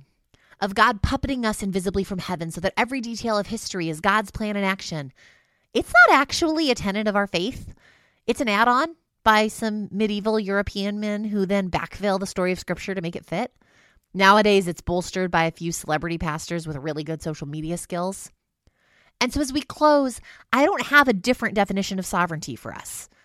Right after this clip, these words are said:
I don't think we should redefine it. I think we should practice ditching it.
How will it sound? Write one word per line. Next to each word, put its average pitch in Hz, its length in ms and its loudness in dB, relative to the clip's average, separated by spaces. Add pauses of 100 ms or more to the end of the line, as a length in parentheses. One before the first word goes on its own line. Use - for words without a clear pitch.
(520)
I 208 100 2
don't 240 180 0
think 226 220 -6
we 220 60 -4
should 196 180 -8
redefine 170 500 -8
it. - 60 -20 (1000)
I 170 140 -12
think 208 300 -14
we 294 60 -4
should - 180 -6
practice 208 400 -6
ditching 156 360 -6
it. - 120 -20